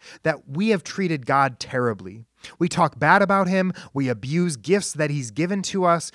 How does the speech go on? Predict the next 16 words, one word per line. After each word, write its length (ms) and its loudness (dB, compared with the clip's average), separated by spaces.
we 140 0
even 300 0
flat 480 0
out 180 0
reject 520 -2
him. 260 -4
But 540 4
he 300 -4
takes 360 -2
the 140 -4
strange 720 -2
and 160 -4
unexpected 640 -2
approach 500 -4
to 120 -14
us. 400 -20